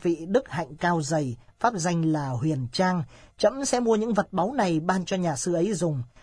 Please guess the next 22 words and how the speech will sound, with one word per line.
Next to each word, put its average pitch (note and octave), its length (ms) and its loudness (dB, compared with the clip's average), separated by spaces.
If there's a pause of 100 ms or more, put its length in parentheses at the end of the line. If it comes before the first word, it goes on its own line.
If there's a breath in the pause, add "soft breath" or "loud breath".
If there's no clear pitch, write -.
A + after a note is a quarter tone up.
(140 soft breath)
vậy G3 460 4
đúng G#3 260 0
giá G3 260 -2
là A#3+ 160 4
bao F3+ 180 0
nhiêu?" G3+ 400 2 (1160)
Bồ D#3+ 140 0
Tát F3 240 -2
nghe E3 140 0
nói, D3+ 400 0
cùng D#3+ 160 0
với D3 120 -2
Mộc F3+ 220 -4
Xoa D#3 320 -2
chắp - 320 -4
tay D#3 200 0
niệm D3+ 240 -4
Phật, - 220 -6 (300)
nghiêng F3 300 0
mình C#3 220 -2
thưa E3 200 -2
rằng: B2 300 -4